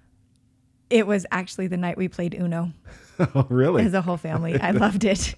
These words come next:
Speaker 1: It was so much fun.
Speaker 2: That was pretty
Speaker 1: We had
Speaker 2: intense.
Speaker 1: some fun
Speaker 2: Now, when
Speaker 1: new
Speaker 2: we say a whole
Speaker 1: rules.
Speaker 2: family, there's thirteen people,
Speaker 1: Yeah.
Speaker 2: including, including the
Speaker 1: The baby.
Speaker 2: baby.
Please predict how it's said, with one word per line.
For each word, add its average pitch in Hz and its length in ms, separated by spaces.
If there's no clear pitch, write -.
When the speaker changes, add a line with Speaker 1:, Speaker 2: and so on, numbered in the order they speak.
Speaker 1:
It 196 100
was 202 140
so - 300
much 180 260
fun. 160 320
Speaker 2:
That - 160
was 110 140
pretty 107 260
Speaker 1:
We 202 140
had 196 140
Speaker 2:
intense. 190 100
Speaker 1:
some 180 180
fun - 220
Speaker 2:
Now, 139 80
when - 100
Speaker 1:
new 170 40
Speaker 2:
we 190 40
say 180 200
a 131 60
whole 254 260
Speaker 1:
rules. 247 80
Speaker 2:
family, 131 300
there's 95 200
thirteen 123 400
people, 92 500
Speaker 1:
Yeah. 160 220
Speaker 2:
including, 110 580
including 117 600
the 110 80
Speaker 1:
The 101 80
baby. 127 160
Speaker 2:
baby. - 280